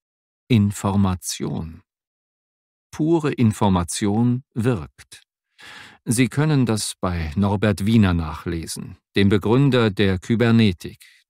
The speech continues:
der Wissenschaft, die die Steuerung und Regelung von Abläufen in lebenden Organismen,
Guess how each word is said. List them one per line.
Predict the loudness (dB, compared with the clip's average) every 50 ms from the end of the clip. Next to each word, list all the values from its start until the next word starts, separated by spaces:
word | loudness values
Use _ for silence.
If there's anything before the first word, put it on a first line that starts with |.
| -4
der | -2 0 0
Wissenschaft, | 0 0 0 -2 -2 0 0 -2 -2 -4 -6 -10
die | -10 -10
die | -8 -8 -10
Steuerung | -8 -4 -2 0 2 4 4 2 2 0 0 0 0 0 0
und | 0 -2 -2 0
Regelung | 0 0 0 0 0 2 2 2 2 0 0
von | 0 -2 -2 -2 -2
Abläufen | -2 -4 -4 -4 -4 -4 -4 -2 -2 -2 -4 -4 -4 -4 -2 -2 -2
in | -4 -4 -4 -4
lebenden | -2 -2 -2 0 0 -2 -2 -2 -2 -4 -4
Organismen, | -6 -6 -4 -2 0 0 0 0 0 -2 -2 0 2 4 2 2